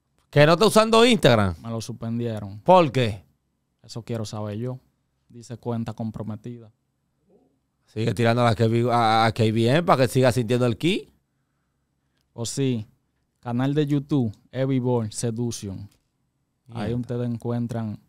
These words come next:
Speaker 2: todos los videos míos, le dan la campanita, ta, para que sean de los primeros que le llegue.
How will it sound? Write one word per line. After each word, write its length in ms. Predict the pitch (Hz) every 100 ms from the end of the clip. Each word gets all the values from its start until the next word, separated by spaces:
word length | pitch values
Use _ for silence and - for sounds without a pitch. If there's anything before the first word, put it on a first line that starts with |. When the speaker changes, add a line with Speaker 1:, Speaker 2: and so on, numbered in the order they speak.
| _ _ _ _ _
Speaker 2:
todos 320 | 113 113 113 -
los 260 | 120 113
videos 320 | 113 113 120
míos, 340 | 117 131 131 127 127 _ _
le 80 | 113
dan 140 | 110
la 80 | 110
campanita, 680 | 110 117 110 107 127 127 -
ta, 180 | - - _ _
para 200 | - 107
que 100 | 107
sean 220 | 104 110 117
de 60 |
los 80 | 117
primeros 400 | 117 117 113 113
que 80 | 113
le 80 | 110
llegue. 280 | 107 110